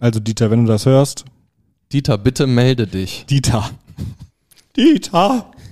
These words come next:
Speaker 2: Dieter.
Speaker 1: Gut, ähm, genug Ausblick auf Schalke, genug Dieter.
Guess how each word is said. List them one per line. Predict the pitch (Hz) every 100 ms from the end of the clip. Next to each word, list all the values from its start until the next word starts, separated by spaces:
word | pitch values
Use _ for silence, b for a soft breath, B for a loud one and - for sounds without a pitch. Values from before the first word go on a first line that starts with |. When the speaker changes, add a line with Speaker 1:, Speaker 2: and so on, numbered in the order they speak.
| B _ _
Speaker 2:
Dieter. | 160 165 139 143 147 - b b b b _ _
Speaker 1:
Gut, | - 220 123 - -
ähm, | 123 123 123 123 120 123 120 - - -
genug | 123 139 151 -
Ausblick | 104 - - 117
auf | 110 98
Schalke, | 117 131 139 143 139
genug | 127 120 117 113 - - _
Dieter. | 139 220 294 220 170 254